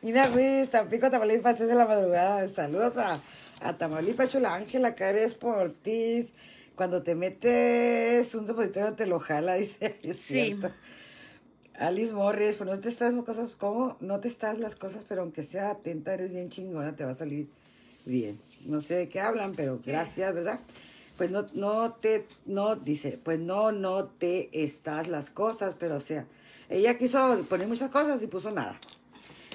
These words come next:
Speaker 1: Julia Zorrilla, se va a quemar la pinche rosca. Sí, ahorita la va a sacar.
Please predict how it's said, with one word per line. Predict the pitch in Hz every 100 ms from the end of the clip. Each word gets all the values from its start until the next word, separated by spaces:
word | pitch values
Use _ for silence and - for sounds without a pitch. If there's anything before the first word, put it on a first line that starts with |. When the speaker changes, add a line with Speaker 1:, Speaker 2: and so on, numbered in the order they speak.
| -
Speaker 1:
Julia | 233 269 277
Zorrilla, | 247 233 254 254 247
se | 247 214
va | 208
a |
quemar | 220 233
la | 233 240
pinche | 240 240 247
rosca. | 202 208 - 220 170
Sí, | 139 - 220 208
ahorita | 175 185
la | 214
va | 208
a |
sacar. | 208 175 156